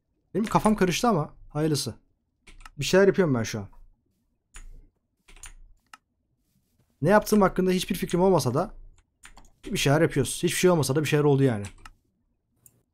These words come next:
Crafting table yap bir tane, at buraya. Şu crafting grid'e çevirip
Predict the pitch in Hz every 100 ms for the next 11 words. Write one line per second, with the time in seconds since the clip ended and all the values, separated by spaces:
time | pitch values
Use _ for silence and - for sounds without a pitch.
0 | _ _ _ _ _ _ _ _ 160 147
1 | 160 139 156 127 156 151 - 110 127 -
2 | 143 - 107 110 180 - - _ _ _
3 | _ 175 - 175 175 190 156 165 196 -
4 | 135 214 233